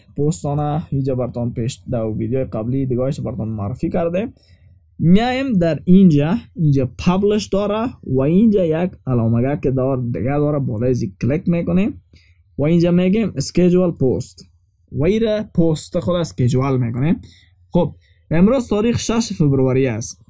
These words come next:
خب، شش فبروری ما می‌خوایم مثلاً تاریخ هفت. بر ما کدام ساعت؟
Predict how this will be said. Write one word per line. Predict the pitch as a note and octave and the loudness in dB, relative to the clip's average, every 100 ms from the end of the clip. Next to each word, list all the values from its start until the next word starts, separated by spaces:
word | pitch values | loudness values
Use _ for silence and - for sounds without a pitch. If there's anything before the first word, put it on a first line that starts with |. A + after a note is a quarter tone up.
| - F3 | -8 -2
خب، | F3+ | -2
شش | - G#3 A#3+ - | -2 -4 -4 -4
فبروری | E3 D3+ D#3 D#3+ F#3 | -2 0 0 2 2
ما | F3 | 2
می‌خوایم | D#3+ E3+ F3 E3+ E3+ | 0 -2 -4 -4 -4
مثلاً | D#3+ C#3+ C#3 D3+ E3 F#3 _ _ _ - | -2 -2 -2 -2 -2 -6 _ _ _ -4
تاریخ | B2+ D3+ D3+ | 0 0 0
هفت. | C3+ B2+ A#2+ - _ _ _ _ _ _ - | -2 -4 -6 -14 _ _ _ _ _ _ -4
بر | B2+ | 0
ما | C#3 D#3 D3+ | 2 0 0
کدام | C#3+ D#3 F3+ | 0 0 0
ساعت؟ | F3+ E3+ F3 G3 | 0 -2 -2 -4